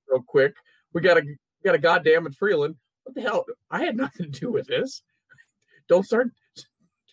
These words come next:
don't start coming after me. Um, somebody, Lu-, Lucha Freddy Whipwreck. Yeah. Well,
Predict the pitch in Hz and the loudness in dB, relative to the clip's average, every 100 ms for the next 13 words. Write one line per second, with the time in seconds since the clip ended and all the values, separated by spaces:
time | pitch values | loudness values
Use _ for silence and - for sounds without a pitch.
0 | _ _ - - 254 262 262 240 262 269 | _ _ -4 -2 0 0 0 0 2 2
1 | 262 - 156 185 - 180 196 _ _ _ | 0 -2 0 2 2 -2 -6 _ _ _
2 | _ _ - 160 160 160 156 156 139 _ | _ _ 2 4 4 2 0 -2 -8 _
3 | _ _ _ _ _ _ - - - - | _ _ _ _ _ _ -20 -18 -20 -12
4 | 127 - _ 453 _ _ _ _ 143 - | -6 -6 _ -18 _ _ _ _ -8 -2
5 | 143 151 147 139 143 135 123 127 120 123 | 0 0 -2 -2 2 2 2 0 2 2
6 | 107 - 120 127 123 _ _ _ _ _ | 2 -2 -4 -4 -8 _ _ _ _ _
7 | - 123 127 | -4 -4 -4